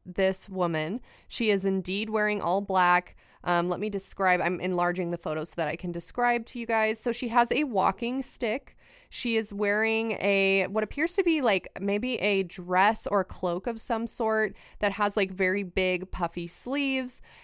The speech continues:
And then she is wearing a head covering that is also all black, and she is wearing black shoes. In the first photo Natalia sent me, she has a police escort, just like Natalia said, who's just, that g-, that dude looks like he's confused about why he's even there.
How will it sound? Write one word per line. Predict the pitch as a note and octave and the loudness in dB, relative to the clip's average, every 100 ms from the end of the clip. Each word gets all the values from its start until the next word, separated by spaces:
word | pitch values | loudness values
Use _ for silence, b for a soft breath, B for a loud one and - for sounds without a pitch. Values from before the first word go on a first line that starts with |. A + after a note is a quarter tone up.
| b | b
And | - G#3 G#3 | 2 4 4
then | G3+ | 2
she | - G#3 | 0 -2
is | F#3 - | -4 -2
wearing | G3 F#3+ F#3+ F#3+ | 0 2 0 0
a | F3 E3+ F3 | 0 0 -2
head | F3+ A#3+ A#3+ G#3+ | -4 2 2 0
covering | - A3+ G#3+ G#3 G#3 G3+ G3+ | 2 2 2 -2 -2 -2 -2
that | G3 F#3 | 2 4
is | F#3+ | 2
also | - G3+ G#3 A#3 G#3+ | 0 -2 0 -2 0
all | G#3 G#3+ | 2 0
black, | G3 G3+ G3 F#3+ G3 - _ _ _ - | 0 2 4 2 0 -8 _ _ _ -2
and | G3+ F#3+ F#3+ | 2 4 2
she | A3 | 0
is | F#3+ F3+ | -2 0
wearing | F3+ F3 F3 F3 - | -2 0 -2 -4 -4
black | F#3+ F3+ E3+ E3+ | 2 6 6 4
shoes. | - - A#3+ A3 A3 G#3 - | -4 -4 -2 0 -2 -6 -4
In | G3+ G3+ G3+ | 0 2 2
the | F#3 | 0
first | - B3+ C#4 | 0 -2 0
photo | - A#3 | 0 0
Natalia | A3+ G#3+ G#3 G3+ G3+ | 0 0 -2 -2 -2
sent | G3+ E3+ | -4 -2
me, | F#3+ G3 G3 b b | -2 -2 -4 b b
she | - G#3+ | -8 -4
has | G3 F3 | 0 0
a | F#3 F#3 | 0 0
police | F3+ E3 G3+ | -2 -4 -4
escort, | - F#3 - G3 C#4+ - | -2 -2 -2 -2 -2 -4
just | G3 - | -8 -4
like | F#3+ | -4
Natalia | G3+ G3+ F#3+ A#3 | -4 -4 -2 -4
said, | - F3 G#3 | 0 0 0
who's | G3+ F3+ - | -2 -4 -4
just, | G3 - - - _ | -8 -8 -12 -16 _
that | F3 G#3+ - | 4 4 6
g-, | - | 2
that | G#3 B3+ A4+ | 6 6 6
dude | A#3+ F3 | 2 2
looks | F3+ F3+ | 2 2
like | E3+ D#3+ | 0 0
he's | G#3 G#3 | -2 -2
confused | F#3 F3 F3+ E3 | -2 0 -2 0
about | E3 D#3 | 2 4
why | E3 E3+ | 4 2
he's | E3 D#3+ | 0 -4
even | D#3+ D3 | -4 -4
there. | C#3 D#3 - | -4 -4 -6